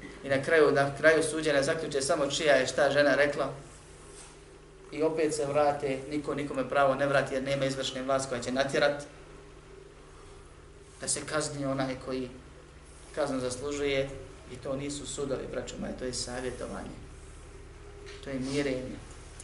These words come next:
To sam već govorio prošli put. Šerijatski sud je sud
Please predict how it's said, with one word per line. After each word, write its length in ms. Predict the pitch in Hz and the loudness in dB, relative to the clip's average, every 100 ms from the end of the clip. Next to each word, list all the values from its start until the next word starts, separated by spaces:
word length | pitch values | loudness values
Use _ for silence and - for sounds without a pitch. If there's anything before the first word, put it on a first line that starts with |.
| - - - | -14 -14 -12
To 80 | 135 | -8
sam 120 | 143 | -6
već 140 | 139 | -4
govorio 240 | 139 139 131 | -2 -2 -2
prošli 340 | 143 139 131 | -4 -4 -6
put. 440 | - - - - - - - - - - - - - - - | -8 -12 -10 -10 -10 -12 -16 -16 -16 -16 -16 -18 -18 -16 -12
Šerijatski 560 | - 147 156 151 - 135 | -6 2 2 2 0 -4
sud 360 | - 151 147 139 - - - - | -2 0 0 -2 -8 -14 -14 -8
je 100 | 135 | -4
sud 260 | - 151 | -2 -2